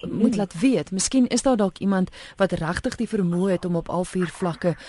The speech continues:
Speaker 2: ordentlik te funksioneer en, en miskien het hulle dalk vir ons raad. Dit is
Speaker 1: Hmm.
Speaker 2: ook waarom jy hier is.
Speaker 1: Hmm.
Speaker 2: Luisteraars is welkom om, om hulle vrae of ook hulle mening of miskien dalk die paadjie wat hulle gestap het met ons te deel. Triple drie vier drie, dit is die S M S nommer hier in die ateljee.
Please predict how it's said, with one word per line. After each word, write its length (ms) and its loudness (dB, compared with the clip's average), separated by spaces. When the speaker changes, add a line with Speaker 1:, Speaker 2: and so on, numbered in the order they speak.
Speaker 2:
ordentlik 500 0
te 100 -6
funksioneer 760 -4
en, 160 -6
en 100 2
miskien 260 4
het 100 2
hulle 160 0
dalk 220 0
vir 120 -4
ons 200 0
raad. 340 -2
Dit 140 -2
is 140 2
Speaker 1:
Hmm. 80 0
Speaker 2:
ook 100 0
waarom 340 2
jy 160 2
hier 280 0
is. 120 2
Speaker 1:
Hmm. 100 -8
Speaker 2:
Luisteraars 480 0
is 100 -6
welkom 380 0
om, 180 0
om 160 0
hulle 180 2
vrae 440 2
of 240 -2
ook 140 -2
hulle 140 2
mening 420 6
of 140 -4
miskien 300 2
dalk 200 4
die 140 -2
paadjie 360 2
wat 140 -2
hulle 240 -2
gestap 380 -4
het 120 -4
met 180 -8
ons 220 -6
te 100 -8
deel. 280 -4
Triple 300 2
drie 220 2
vier 400 0
drie, 300 0
dit 160 -2
is 120 0
die 240 0
S 80 -4
M 100 -4
S 100 0
nommer 260 4
hier 200 -4
in 120 2
die 120 4
ateljee. 540 -2